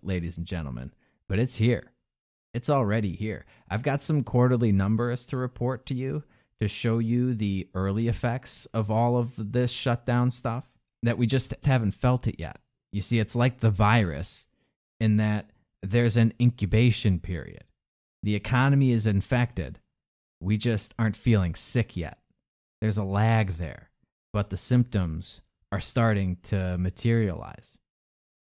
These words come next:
And we've got, uh, surveys coming, uh, from the Philly Fed, Chicago Booth, and Stanford universities of businesses reporting their sales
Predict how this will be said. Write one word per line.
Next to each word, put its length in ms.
And 80
we've 120
got, 260
uh, 160
surveys 600
coming, 560
uh, 140
from 280
the 60
Philly 300
Fed, 440
Chicago 560
Booth, 500
and 440
Stanford 540
universities 840
of 440
businesses 920
reporting 880
their 240
sales 640